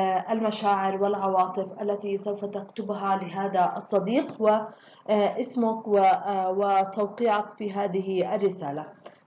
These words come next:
ثم عزيزي الطالب في هذا الأسبوع أيضًا سوف نتطرق إلى كتابة فقرة من الإملاء، لذلك عليك أن تراعي القواعد الإملائية التي تم التطرق إليها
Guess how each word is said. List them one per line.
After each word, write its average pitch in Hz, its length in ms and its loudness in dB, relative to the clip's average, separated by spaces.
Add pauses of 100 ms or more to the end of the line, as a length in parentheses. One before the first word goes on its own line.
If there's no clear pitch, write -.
ثم 285 160 4
عزيزي 226 360 0
الطالب 196 400 -2
في 196 120 -6
هذا 196 200 0
الأسبوع 226 540 0
أيضًا 214 340 2 (220)
سوف 220 160 -4
نتطرق 196 580 -4
إلى 190 140 -4
كتابة 185 460 -4
فقرة 240 540 -2 (140)
من 202 160 -6
الإملاء، 196 680 -4 (200)
لذلك 220 440 0
عليك 208 400 -2
أن 180 200 -8
تراعي 196 480 0
القواعد 208 460 -6
الإملائية 196 680 -2
التي 190 260 -6
تم 208 220 -6
التطرق 185 500 -8
إليها 190 500 -6